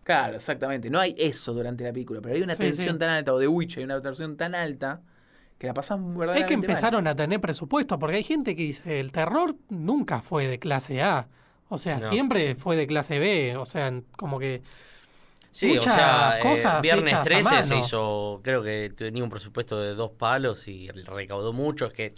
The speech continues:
Speaker 3: el negocio estaba ahí. Eh, todos los slasher, ninguno tenía presupuesto.
Speaker 2: Es
Speaker 3: Y la
Speaker 2: que
Speaker 3: primer película es increíblemente exagerado lo que levantó.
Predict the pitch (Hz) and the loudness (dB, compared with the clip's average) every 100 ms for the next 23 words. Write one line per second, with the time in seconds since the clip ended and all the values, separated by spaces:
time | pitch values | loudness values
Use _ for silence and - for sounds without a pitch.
0 | - 120 113 123 160 131 123 110 127 110 | -10 -8 -4 -2 -2 -2 0 2 0 -2
1 | - - - - - - - - 107 107 | -8 -20 -20 -20 -20 -20 -18 -8 -4 -2
2 | 104 101 101 101 - 156 147 107 113 113 | -4 -4 -6 -8 0 2 2 0 -4 0
3 | 156 170 117 101 127 131 104 113 95 98 | 0 0 -2 -2 -2 -2 -2 -4 -8 -12
4 | 110 135 - - - - - _ - 311 | -8 -8 -8 -20 -20 -20 -20 _ -6 -2
5 | 127 123 120 127 135 170 151 139 170 175 | 2 4 4 2 2 2 2 0 0 2
6 | 147 131 - 135 127 123 - 143 143 151 | 2 0 -6 -6 -6 -6 -6 -2 0 0
7 | 190 190 170 143 160 175 170 160 160 151 | -2 -2 0 0 0 -2 -4 -4 -2 -4
8 | - - - - _ 127 113 - 123 107 | -10 -20 -20 -20 _ -4 -4 -4 -6 -4
9 | - 117 147 180 180 165 120 110 110 107 | -2 0 2 2 0 0 -2 -4 -6 -6
10 | 104 101 101 143 117 | -6 -8 -6 -4 -6